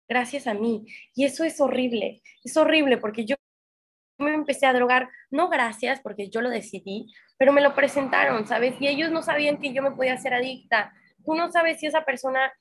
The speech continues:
está viviendo algo difícil, genéticamente tiene, es propenso a que, a ser adicto o es propenso a enfermedades mentales. Ojo, las drogas y el alcohol desatan depresión, desatan ansiedad clínica, desatan esquizofrenia,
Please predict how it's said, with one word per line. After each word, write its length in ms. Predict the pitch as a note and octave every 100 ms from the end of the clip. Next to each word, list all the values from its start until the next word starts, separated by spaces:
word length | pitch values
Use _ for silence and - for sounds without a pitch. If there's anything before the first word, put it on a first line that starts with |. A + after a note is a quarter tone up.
| _
está 240 | A#3+ - C#4
viviendo 380 | C#4+ C#4 C#4
algo 200 | C4+ B3+
difícil, 640 | B3+ G#3 - A3 A3+ A3+ G#3+
genéticamente 840 | C4 C4+ C4+ C#4 B3+ A#3 A3 A#3
tiene, 440 | A#3+ A#3 A3+ A#3 A#3
es 140 | -
propenso 500 | - A#3+ A#3+ A3 A#3+
a 80 | A3+
que, 220 | G#3 -
a 80 | G#3+
ser 200 | A3 A3
adicto 640 | G#3+ G#3+ - - G#3 G#3 - _ -
o 120 | C4
es 100 | C4+
propenso 440 | D#4 D#4+ D4 D4 D#4
a 40 |
enfermedades 680 | D4 C4 A#3 A3 A#3 C4 B3+
mentales. 840 | A3 F#3+ F#3 - A#3+ B3 G3 -
Ojo, 340 | - B3+ - G#3
las 220 | G#3+ G#3+
drogas 440 | A#3+ C4 C#4+ D#4
y 60 | C4
el 100 | G3+
alcohol 440 | G3 - G#3 A#3+ A#3+ - _
desatan 720 | G3 A#3 A3 D4 D4 D4+ D4+
depresión, 720 | B3 - G3+ - A3+ A3+ G#3+ - _ -
desatan 600 | A#3 A3+ C4+ C4+ C#4+ C#4+
ansiedad 580 | G3 F#3+ G3+ G#3 G#3+ -
clínica, 460 | A#3 B3 A#3+ G#3
desatan 460 | G#3+ G#3+ B3+ D4+ C#4+
esquizofrenia, 960 | - _ - F#3+ - A3+ A#3 A#3 F#3+